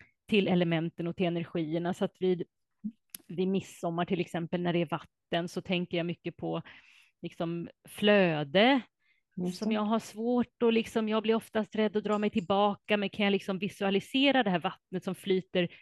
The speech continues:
Speaker 1: förbi stenarna, över stenarna, genom berg efter, liksom, miljontals år?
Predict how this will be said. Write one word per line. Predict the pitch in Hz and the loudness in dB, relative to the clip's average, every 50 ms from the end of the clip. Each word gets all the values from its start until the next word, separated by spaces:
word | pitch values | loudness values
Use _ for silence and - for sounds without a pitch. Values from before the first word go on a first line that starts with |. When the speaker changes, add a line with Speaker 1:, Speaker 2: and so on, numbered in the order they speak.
| _ _ - | _ _ -8
Speaker 1:
förbi | 185 156 131 185 233 294 330 277 | -8 -2 0 2 4 4 4 2
stenarna, | - - - 214 185 170 160 156 151 156 156 - | 2 -2 -2 0 0 0 0 0 -2 -4 -4 0
över | 170 185 220 262 277 269 220 220 | 2 4 6 6 6 6 4 2
stenarna, | 180 - - - 185 170 156 156 156 156 160 165 | 0 -2 -4 -2 0 0 0 0 -2 -2 -2 -4
genom | 151 147 180 220 254 294 294 302 285 262 233 208 175 170 165 160 151 - | -2 -2 0 2 4 4 6 6 4 4 4 2 0 0 -2 -4 -4 0
berg | - 175 165 160 156 165 160 139 | 0 2 2 4 2 0 0 -2
efter, | - - - - - 165 | -6 -8 -8 -4 -2 0
liksom, | 156 165 - - 165 165 | 0 0 -2 -4 -4 -2
miljontals | 170 165 170 175 170 170 170 - 180 160 156 156 - | 0 2 2 2 0 -2 -4 -4 -2 -4 -4 -4 -6
år? | 165 160 151 170 | -6 -6 -4 -4